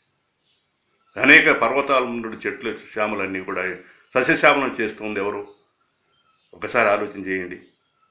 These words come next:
నింగి ఉంది, నేల ఉంది. నింగి అంటే ఆకాశం, నేల అంటే ఇది. ఎవరు చూ-, ఎవరు ఏదో ఒకటి కనపడాలంటే వెలుగు ఉండాలి కదా. ఆ వెలుగు సృ-, ఎవరు సృష్టించారు? ఒకసారి ఆలోచన చేస్తే మనకు అర్థం ఉందా? ఆ వెలుగులోనే మనం అందరం పరిగెత్తున్నాం.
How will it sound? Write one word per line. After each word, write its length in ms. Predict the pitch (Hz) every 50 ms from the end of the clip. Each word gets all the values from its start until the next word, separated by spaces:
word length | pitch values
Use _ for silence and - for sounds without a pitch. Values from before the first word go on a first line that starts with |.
| _ _ _ _ _ - -
నింగి 300 | 113 123 131 127 143 139
ఉంది, 280 | 127 123 120 127 123
నేల 260 | 113 104 107 110 107
ఉంది. 320 | 98 92 90 87 82 85 85 - - _ _ -
నింగి 180 | 117 117 120 127
అంటే 180 | 127 123 123 131
ఆకాశం, 540 | 113 107 - 110 101 - - 92 95 95
నేల 200 | 101 107 113 110
అంటే 180 | 113 110 110 107
ఇది. 280 | 98 90 90 85 - - _ _ _ _ _ -
ఎవరు 260 | 110 117 139 165 - -
చూ-, 80 | 180 - - - -
ఎవరు 380 | 101 98 123 165 165 - - 104
ఏదో 240 | 92 107 139 165 185
ఒకటి 140 | 175 -
కనపడాలంటే 560 | - 131 151 147 170 165 165 170 165 165 165 143
వెలుగు 260 | 127 135 156 165 175
ఉండాలి 240 | 180 165 156 156 143
కదా. 160 | 143 139 139 - - - -
ఆ 80 | - 113
వెలుగు 380 | 110 113 131 160 175 180 175
సృ-, 120 | - 156 123
ఎవరు 260 | 127 135 151 160 -
సృష్టించారు? 520 | 151 143 - - 143 135 139 127 120 120 - - _ _ _ _ _ _ _ _ _ _ _ _ _ _ _ _ _ _ _ _ _ _ _ _ _ _ _ _ _ _ _ _ _ _ - - - _
ఒకసారి 420 | - - - 120 - 123 131 180 165
ఆలోచన 460 | - - 104 135 175 196 202 202 208
చేస్తే 380 | 190 175 185 175 170 - - 175
మనకు 220 | 151 135 113 113
అర్థం 300 | 110 110 - 120 110 101
ఉందా? 280 | 92 95 85 82 - - - _ _ _ _ _ - - - -
ఆ 140 | - 123
వెలుగులోనే 500 | 156 160 170 165 165 160 151 147 143 147
మనం 220 | 147 139 117 110 107
అందరం 180 | 107 101 -
పరిగెత్తున్నాం. 680 | 110 - 95 87 92 92 87 - - 90 85 82 80 -